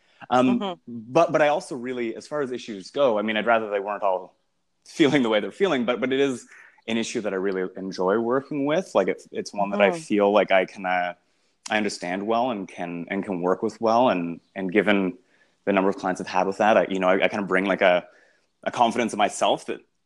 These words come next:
Speaker 1: you know, that allows me to, to pace myself and kinda get to those
Speaker 2: Mm-hmm.
Speaker 1: results that, uh, that take, that take patience.
Speaker 2: Mm-hmm.
Speaker 1: Um,
Speaker 2: Yeah. Well,
Speaker 1: yeah.
Speaker 2: and what's your approach to, um,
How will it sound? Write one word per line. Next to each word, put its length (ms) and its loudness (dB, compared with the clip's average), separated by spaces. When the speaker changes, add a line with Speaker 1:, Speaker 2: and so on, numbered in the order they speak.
Speaker 1:
you 160 -4
know, 120 -2
that 100 -4
allows 420 2
me 180 -8
to, 420 -8
to 120 -18
pace 360 -8
myself 440 -2
and 120 -10
kinda 180 -6
get 220 -6
to 80 -16
those 180 -4
Speaker 2:
Mm-hmm. 120 4
Speaker 1:
results 360 0
that, 140 -6
uh, 180 2
that 140 -14
take, 240 -10
that 80 -6
take 180 -8
patience. 440 -6
Speaker 2:
Mm-hmm. 180 0
Speaker 1:
Um, 380 -4
Speaker 2:
Yeah. 500 6
Well, 220 -8
Speaker 1:
yeah. 180 -12
Speaker 2:
and 180 -6
what's 200 -6
your 120 -6
approach 580 -10
to, 440 -14
um, 440 -10